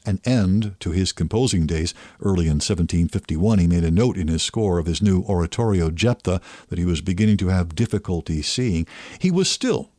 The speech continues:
able to perform his organ concertos in public, improvising the solo passages.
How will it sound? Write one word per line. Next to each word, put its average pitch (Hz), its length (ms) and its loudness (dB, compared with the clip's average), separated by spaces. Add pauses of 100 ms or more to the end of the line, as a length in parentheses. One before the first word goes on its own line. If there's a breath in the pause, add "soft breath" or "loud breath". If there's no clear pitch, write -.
(180)
able 175 300 2
to - 180 0
perform 123 480 0
his 107 240 2
organ 123 420 0
concertos 135 680 0
in 127 160 0
public, 127 400 -2 (240 loud breath)
improvising 113 720 0
the 104 180 -2
solo 120 400 0
passages. 110 560 -6